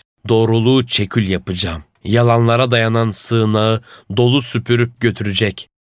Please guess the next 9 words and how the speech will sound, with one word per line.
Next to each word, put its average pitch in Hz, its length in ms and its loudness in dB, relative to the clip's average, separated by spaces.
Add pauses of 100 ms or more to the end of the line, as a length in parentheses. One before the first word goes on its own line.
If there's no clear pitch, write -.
(400)
Gizlendiğiniz 117 920 0
yerleri 104 440 0
sel 107 340 -2
basacak. - 520 -8 (400)
Ölümle 120 380 2
yaptığınız 113 680 0
anlaşma 110 760 0 (220)
yürürlükten 113 840 2
kaldırılacak. 107 920 -2